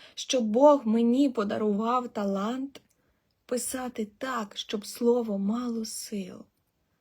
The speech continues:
Та постріл в груди.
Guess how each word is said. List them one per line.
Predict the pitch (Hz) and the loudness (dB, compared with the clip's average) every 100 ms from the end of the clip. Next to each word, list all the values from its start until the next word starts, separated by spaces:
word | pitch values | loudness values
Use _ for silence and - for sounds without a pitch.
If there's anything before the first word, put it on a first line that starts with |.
| _ _ _ _ _ _ _ | _ _ _ _ _ _ _
Та | - 233 | -8 -8
постріл | - 226 208 - 196 196 _ _ - | -4 -4 -4 -10 -12 -12 _ _ -16
в | |
груди. | 180 190 202 185 - | -12 -8 -6 -8 -14